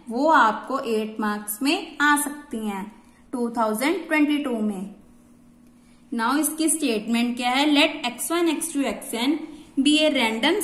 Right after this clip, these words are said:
sample from a distribution whose P D F is given by f of x comma theta is equal to e की पावर माइनस x minus theta, where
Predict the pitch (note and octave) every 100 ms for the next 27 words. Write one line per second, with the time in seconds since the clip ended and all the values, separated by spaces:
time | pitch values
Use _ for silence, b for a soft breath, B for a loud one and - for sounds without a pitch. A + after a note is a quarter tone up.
0 | - B3 G#3+ F#3+ B3 D#4 D4+ C#4+ C#4 C#4
1 | C#4+ C4 - A3+ G#3+ A3 G#3+ D#4+ F#4 -
2 | A#3+ A#3 D#4+ D#4+ - B3+ G#3 G#3+ A3 C#4
3 | G4+ B B B - F4 C#4+ B3 C#4+ C4
4 | A#3+ A3 G#3+ A3+ A3 C#4+ D4 - C#4 D4
5 | - D4 C#4 C#4 C#4 B3+ - A#3+ A3+ A3
6 | A3+ A#3+ A#3+ D4 A#3+ A#3+ A3+ C#4+ D4 C#4
7 | C#4 B3 G#3 G3 A3 D4 - - C4 D4
8 | - D4 C4+ C4+ C4+ C#4+ - G#3+ - A#3
9 | C#4 B B B B A3 A3+ B3